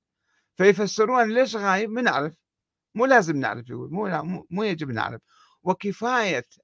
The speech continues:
علم الجملة بوجود سبب ما للغيبة." هو دي يفترض يعني، مع الإيمان بعصمة الإمام نفس الشيء. يقول: "ما دام هو إحنا نؤمن أنه هذا معصوم، فإذا هو ما دام دا يغيب،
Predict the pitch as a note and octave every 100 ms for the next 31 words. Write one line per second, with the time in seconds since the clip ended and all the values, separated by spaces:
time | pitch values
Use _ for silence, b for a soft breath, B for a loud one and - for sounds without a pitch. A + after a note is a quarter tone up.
0 | - A3 F#3+ E3 C#3 C#3 B3 F#3 C#3+ C#3
1 | _ b b b C#3+ G#3 G#3 A3 B3+ C4+
2 | G#3 G3 - B3 A3+ G3 A#3+ G3+ A3 B3
3 | F#3+ D#3+ C#3+ B2 A#2 G#2 D#3 G#3+ F3 D#3+
4 | C3 - D#3 A#2 G2 E2 G2 - _ _
5 | _ _ _ _ _ _ _ - D#3+ F3
6 | F3+ F3 F3 G#3 G3 - D#3 D#3+ - G#2
7 | G#2 G2 B2+ E3+ A2+ - D#2+ - _ _
8 | - A#2+ B2 B2 C#3+ C#3 D#3+ C#3 - -
9 | - D3+ E3 B2+ G2 _ _ _ _ -
10 | C3+ C#3 F3 G3+ F3 D3 F#3 G#3 G3 F3+
11 | F3+ _ _ _ _ _ _ _ _ _
12 | _ _ _ _ _ - - D#3 D#3 D#3+
13 | D#3 B2 - G#2+ G#2+ C3 - C#3 C#3 C#3+
14 | E3+ E3 -